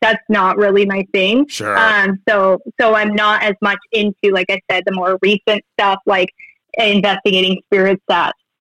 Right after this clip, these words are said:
Speaker 1: have living family or friends. Like, that's not really my shtick 'cause I'm
Speaker 2: Sure.
Speaker 1: not really doing this to help the living, uh, or even to help the dead. Like, I'm not really doing this to, with any goal of, like, moving a spirit on or helping the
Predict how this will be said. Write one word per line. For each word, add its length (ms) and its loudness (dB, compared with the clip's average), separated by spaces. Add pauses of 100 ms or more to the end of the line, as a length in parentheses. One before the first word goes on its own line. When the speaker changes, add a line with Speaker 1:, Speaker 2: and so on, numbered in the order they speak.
(100)
Speaker 1:
have 260 0
living 440 0
family 480 2
or 160 0
friends. 480 0
Like, 260 0
that's 220 0
not 160 2
really 200 2
my 200 0
shtick 360 -2 (240)
'cause 140 -2
I'm 100 2
Speaker 2:
Sure. 60 2
Speaker 1:
not 200 2
really 240 2
doing 300 0
this 160 -2 (260)
to 140 0 (140)
help 160 -2 (140)
the 80 -2
living, 580 0 (240)
uh, 440 -2 (120)
or 160 2
even 380 0
to 60 0
help 220 -2
the 80 -4
dead. 260 -2
Like, 140 -2
I'm 80 0
not 160 0
really 240 -2
doing 280 2
this 180 -2 (720)
to, 240 4
with 260 0
any 300 -2
goal 300 2
of, 120 -2
like, 220 -2
moving 420 0
a 200 -4
spirit 280 2
on 260 2
or 100 0
helping 420 -2
the 80 -10